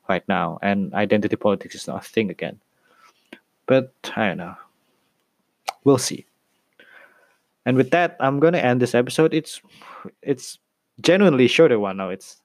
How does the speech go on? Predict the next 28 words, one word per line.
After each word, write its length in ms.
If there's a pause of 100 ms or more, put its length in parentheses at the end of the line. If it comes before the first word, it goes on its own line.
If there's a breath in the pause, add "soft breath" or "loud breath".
not 160
even 180
half 200
an 80
hour 160
yet. 260 (800 loud breath)
And 220
it's 120
just, 180
just, 200 (180)
it's, 340
I'm 360 (260)
probably 420
just 240
gonna 380 (360 soft breath)
mark 220
it 60
as 140
a 40
bonus 300
episode. 400
But 180 (120)
yeah, 220 (1000 loud breath)
if 160
you 80
wanna 120
share 360
how 680